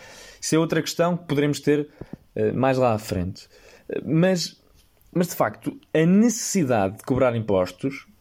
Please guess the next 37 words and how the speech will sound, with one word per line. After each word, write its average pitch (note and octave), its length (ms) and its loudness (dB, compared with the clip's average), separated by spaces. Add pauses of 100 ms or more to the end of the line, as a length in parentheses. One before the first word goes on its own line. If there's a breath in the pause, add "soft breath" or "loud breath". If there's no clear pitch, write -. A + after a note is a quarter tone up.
para A#2 460 2
alimentar C3+ 520 2
a C#3+ 40 2
atividade A#2 400 0
estadual A2 500 0 (580 soft breath)
é, A2+ 480 -2
até C3+ 260 0
para C3+ 180 0
o A#2+ 40 2
mais A#2+ 260 0
liberal, A#2 800 0 (240)
eh, C3 440 -2 (320)
é C3 60 -4
inegável. F#3 580 2 (220)
Seja D#3+ 360 0
para F3+ 160 0
ter, F3+ 140 0
de F3+ 60 -10
facto, B2+ 200 -2
um B2 40 -2
Estado A2+ 680 0
maior, C#3+ 720 2
seja C#3 220 0
para C3+ 160 -2
ter D#3 120 2
um C#3+ 60 0
Estado, D3+ 420 0 (480 soft breath)
eh, - 80 0
mais C#3 340 0
pequeno. F#2 360 -6 (680 soft breath)
Esta C#3 220 -4
questão, D3 440 -2 (420)
de - 60 -10
facto, - 200 -4
continua D3+ 460 2
a C#3+ 60 0
ser, B2 640 0